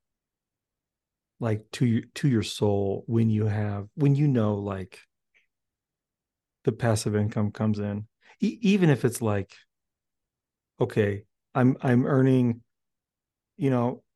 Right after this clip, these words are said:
I'm, I have my full-time job, whatever, but then I'm earning a quarter of my income through passive income, through streams of passive income. That's so powerful. It changes,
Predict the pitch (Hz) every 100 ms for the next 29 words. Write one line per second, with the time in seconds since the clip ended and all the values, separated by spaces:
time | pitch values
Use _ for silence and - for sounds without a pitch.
0 | _ _ _ - 127 123 135 135 139 131
1 | - 131 135 127 113 113 110 113 123 117
2 | 107 107 107 - _ _ _ _ _ -
3 | 127 139 131 127 127 123 120 117 110 _
4 | _ - 127 - - 123 127 127 123 120
5 | 123 117 - 113 110 120 113 110 110 -
6 | 104 107 110 101 98 104 - _ _ _
7 | _ _ _ _ _ - 120 - 131 123
8 | 113 113 120 110 110 104 107 107 104 98
9 | 95 _ _ _ _ _ _ _ _ _
10 | - 147 - 156 143 - 104 104 113 92
11 | 82 - _ _ _ _ _ _ _ _
12 | _ _ _ _ _ _ _ 117 - 123
13 | 123 123 107 98 -